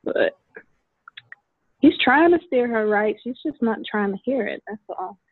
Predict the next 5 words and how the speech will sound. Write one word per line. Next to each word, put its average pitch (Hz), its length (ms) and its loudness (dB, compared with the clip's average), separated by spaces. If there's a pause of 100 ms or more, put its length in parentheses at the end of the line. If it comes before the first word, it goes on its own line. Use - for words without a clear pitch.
(380)
But 190 260 2
Darlene's 208 540 4
mixed 185 340 2
up 180 160 0
anyway. 180 580 2